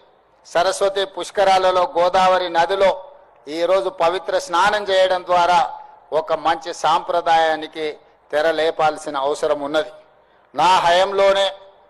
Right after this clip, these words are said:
నేను అదృష్టంగా భావిస్తున్నా. ఈ సరస్వతి పుష్కరాలే కాదు, తొందరలోనే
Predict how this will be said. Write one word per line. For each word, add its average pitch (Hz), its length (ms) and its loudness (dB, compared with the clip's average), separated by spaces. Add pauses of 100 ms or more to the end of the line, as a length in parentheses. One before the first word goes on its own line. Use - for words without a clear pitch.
(200)
నేను 175 200 0
అదృష్టంగా 196 580 0
భావిస్తున్నా. 175 600 -2 (720)
ఈ 160 180 -4
సరస్వతి 202 560 0
పుష్కరాలే 202 720 2
కాదు, 185 280 0 (640)
తొందరలోనే 190 680 2